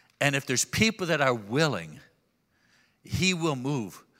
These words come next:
But you're gonna have to be willing to be criticized.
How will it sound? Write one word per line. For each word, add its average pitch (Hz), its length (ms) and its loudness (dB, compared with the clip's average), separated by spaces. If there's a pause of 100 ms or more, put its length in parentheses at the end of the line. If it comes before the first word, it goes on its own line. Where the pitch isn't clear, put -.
(360)
But 165 140 0
you're 151 140 -2
gonna 165 160 -4
have 151 100 -8
to 151 80 -8
be 135 160 0
willing 117 580 -2 (680)
to 143 100 -2
be 127 120 0
criticized. 165 920 -6